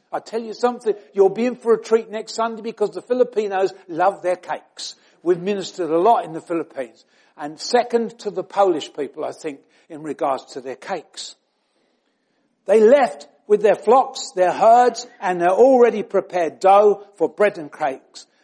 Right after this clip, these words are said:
But that wasn't all. For when, in God's plans and purposes,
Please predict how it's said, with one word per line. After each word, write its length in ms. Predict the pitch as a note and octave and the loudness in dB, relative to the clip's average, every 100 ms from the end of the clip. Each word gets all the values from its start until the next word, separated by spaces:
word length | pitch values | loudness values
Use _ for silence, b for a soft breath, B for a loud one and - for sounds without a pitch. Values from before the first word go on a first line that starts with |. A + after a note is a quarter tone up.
| - | -2
But 220 | A#3+ - | -2 0
that 320 | C4+ D4+ D4 | 2 2 2
wasn't 440 | B3 C4 - A#3+ B3+ | 4 4 4 -2 2
all. 560 | C4 E4 E4 A3 B2 - _ _ _ _ _ | 6 8 8 6 2 -8 _ _ _ _ _
For 340 | _ A3+ A3+ F#3+ | _ 4 4 6
when, 460 | A3 C4+ C#4+ B3 _ - | 4 4 2 -2 _ -6
in 160 | A#3 | -2
God's 280 | A3+ A#3+ A3+ | 4 4 2
plans 460 | - A#3 A#3+ A#3+ G#3+ | -2 -2 0 -2 -4
and 160 | G3 | -4
purposes, 680 | - A3+ A3+ F#3 - D#3+ | 2 2 2 -8 -8 -10